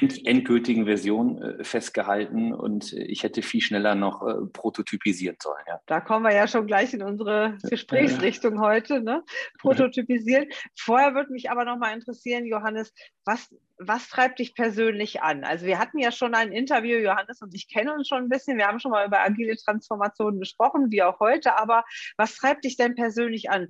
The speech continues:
Speaker 2: Wie kommst du denn zu dem Thema Innovation und Transformation überhaupt hin? War das schon immer, schon mit fünf Jahren, hast du da gebastelt und gemacht oder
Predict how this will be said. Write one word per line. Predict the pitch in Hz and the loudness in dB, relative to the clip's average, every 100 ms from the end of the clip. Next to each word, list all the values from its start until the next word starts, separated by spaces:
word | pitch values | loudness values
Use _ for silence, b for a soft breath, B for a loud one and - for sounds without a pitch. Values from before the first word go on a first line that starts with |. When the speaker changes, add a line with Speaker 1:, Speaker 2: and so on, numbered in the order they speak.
| B B - | B B -2
Speaker 2:
Wie | 247 | -2
kommst | 247 269 262 - | 0 -2 -2 -4
du | 269 | -2
denn | 330 285 | 0 0
zu | 285 | -2
dem | 247 247 | -2 -2
Thema | 247 254 262 220 | 0 0 2 0
Innovation | 208 214 208 202 214 202 | 0 -2 -2 -4 -4 -4
und | 196 | -2
Transformation | - 208 - 196 190 - 202 180 | -2 -4 -2 -2 -2 -2 -4 0
überhaupt | 185 175 180 - | 2 2 2 0
hin? | 247 226 151 | 0 0 2
War | 170 | 2
das | 208 - | 2 0
schon | 190 175 | -2 -2
immer, | 220 254 | 0 0
schon | 247 233 | 0 0
mit | 208 | -2
fünf | - - 262 320 | 0 0 0 0
Jahren, | 254 233 269 277 269 240 | 2 4 4 2 -4 -4
hast | 233 | -4
du | 233 | -2
da | 214 | -2
gebastelt | 220 202 226 - - 233 | -2 -2 -2 -2 -8 -10
und | 214 233 | -8 -8
gemacht | 202 190 277 - - | -6 0 0 -2 -4
oder | 233 226 | 2 2